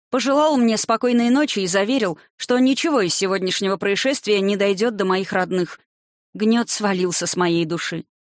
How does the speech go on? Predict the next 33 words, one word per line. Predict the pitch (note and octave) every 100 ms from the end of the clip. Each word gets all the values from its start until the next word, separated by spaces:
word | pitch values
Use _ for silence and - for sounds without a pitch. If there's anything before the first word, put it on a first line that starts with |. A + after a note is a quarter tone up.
| _ -
Помню, | D4+ C4+ A3+
сколь | - B3
пылко | - C#4+ B3+ G#3+
начала | G#3 - A3
я | A#3 G#3
его | G3+ G#3+
благодарить, | G#3 A3+ A#3 C4+ C4 F3+ - _ _ _ -
заверив | F3 G3 G#3 G#3 F#3+
в | F#3+
итоге, | A3 F#3
что | - G#3
никогда | G3 F#3+ G#3 G3 F3+
этого | E3+ F3 E3+
не | F3
забуду. | E3 F3+ D#3+ D#3 E3 - _ _ _ _ _ -
И | F3+
я | F#3 G#3
действительно | G#3 - A3+ A#3+ A3+
не | A3+ A3
забыла, | A#3+ G#3+ F3+ F#3 - _ _ _ -
хотя | A3 A#3+ C#4
он | A3+ F#3+
давно | F#3+ G#3
уже | G3+ F#3+
умер, | G#3+ B3 E3 - _ _ _ -
а | F3+
у | F#3
остальных | F#3+ G3 F#3+ G3+
свидетелей | - F#3+ F#3 - E3+ E3+
той | A3+ G3
моей | F#3+ F#3+ F#3
давней | F#3+ F#3 F3+
проделки | F#3+ F#3+ A3 G#3 F#3